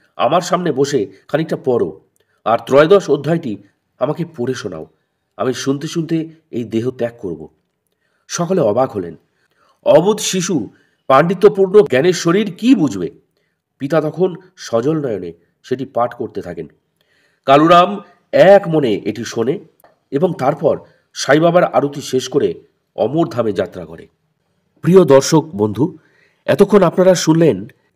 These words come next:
সাই বাবার একনিষ্ঠ সাধক শিশু কালুরামের জীবনের কিছু অলৌকিক ঘটনা এবং সাই বাবার জীবনেরও কিছু অত্যাশ্চর্য অধ্যাত্ম জীবনের কাহিনী।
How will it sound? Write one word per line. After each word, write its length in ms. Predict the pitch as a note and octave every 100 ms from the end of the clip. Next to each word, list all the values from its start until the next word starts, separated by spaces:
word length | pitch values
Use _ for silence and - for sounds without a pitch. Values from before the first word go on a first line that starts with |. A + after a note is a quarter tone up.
| _
সাই 240 | - D3 D#3+
বাবার 220 | F#3 D3+
একনিষ্ঠ 400 | C#3+ D#3+ E3+ F#3
সাধক 500 | - A2+ A#2+ G#2 - _ _
শিশু 400 | - E3 G3 F3 D3+ -
কালুরামের 480 | C3+ D3+ F3+ F#3 C#3+
জীবনের 360 | C#3 D3+ A2+ F#2 -
কিছু 280 | C3+ C3 C#3 -
অলৌকিক 360 | C3 C#3 C#3+
ঘটনা 380 | G#2+ A2 F2+ D2 _ _ _
এবং 340 | - C#3 A#2 F#2+ _ _ -
সাই 220 | - D3+
বাবার 240 | E3 F3
জীবনেরও 440 | A#2+ C3+ E3+ C3+ G2
কিছু 440 | - _ D3 C#3
অত্যাশ্চর্য 800 | E3 C#3+ - F3 F#3+ E3 F3 E3+ E3+ _ -
অধ্যাত্ম 440 | C#3 A#2+ C#3+ D3+
জীবনের 340 | A#2+ A#2+ A#2 G2+
কাহিনী। 360 | F2 F2+ D#2+